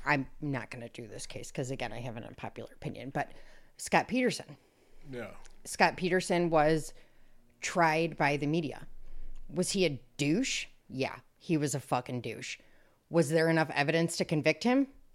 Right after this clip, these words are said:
Speaker 1: Nope. Not even a little bit. Not even enough circumstantial evidence to convict him. But he was a husband who cheated on his pregnant fucking wife.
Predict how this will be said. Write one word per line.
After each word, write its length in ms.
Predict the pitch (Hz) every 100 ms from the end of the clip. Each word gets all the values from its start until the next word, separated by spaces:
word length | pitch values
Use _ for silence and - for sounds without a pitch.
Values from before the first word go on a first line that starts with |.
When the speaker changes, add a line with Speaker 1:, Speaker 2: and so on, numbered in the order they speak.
| -
Speaker 1:
Nope. 340 | 123 135 - - - - - - - - - _
Not 200 | 139 147
even 160 | 160 165
a 40 |
little 200 | 147 127
bit. 160 | 117 117 - - - - - -
Not 220 | 202 226
even 200 | 269 226
enough 260 | 202 180 180
circumstantial 880 | - - 196 175 170 - 170 156 165
evidence 420 | 131 127 120 -
to 100 | -
convict 380 | - 131 123 -
him. 180 | - - - - - - - - - - -
But 120 | 185
he 180 | 165 196
was 180 | 180 165
a 80 | 156
husband 460 | 196 180 202 208
who 160 | 180 143
cheated 400 | - 196 175 175
on 140 | 165
his 180 | 139 135
pregnant 480 | - 170 156 175 -
fucking 300 | 147 160 143
wife. 340 | 123 139 -